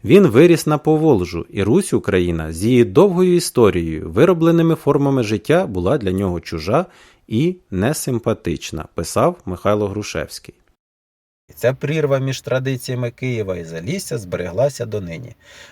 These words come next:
Заліщани були і є чужими для Русі України. Ось такі витоки Залісся, тобто Московщини, за працею «Історія України» Наталії Василенко-Полонської. Студія Бетельгейзе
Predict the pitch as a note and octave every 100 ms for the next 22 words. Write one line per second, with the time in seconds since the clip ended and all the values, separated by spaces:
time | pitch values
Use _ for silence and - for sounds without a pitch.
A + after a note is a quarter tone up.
0 | - F2+ D3+ F#3+ - C3 G2+ E2 - G#2+
1 | C3 E3+ F3+ C3+ D3+ C#3+ B2+ A#2+ D3+ G2
2 | F2+ F#2 F#2+ - G2+ F#2 - F#2 E2 D#2
3 | - _ - - _ - F3+ - D3+ G#2+
4 | G2+ C3 A#2 A2 F#2+ F#2+ E2+ - - -
5 | C#3+ - G#2+ G#2+ - D3+ D#3+ - A#2+ A2+
6 | F2 F2 - C#3 D#3+ C3 - - - A2
7 | G#2+ F2+ - - F2 F#2 D3 C3 F2+ E2
8 | - B2+ C#3 A#2+ F2+ F#2 F2 G2+ G2 F#2+
9 | A#2+ G#2 D#2+ - - - _ _ - -
10 | - - - - - G3 A2+ F#2 G#2 A#2+
11 | A#2 A#2 F#2 F2+ E2+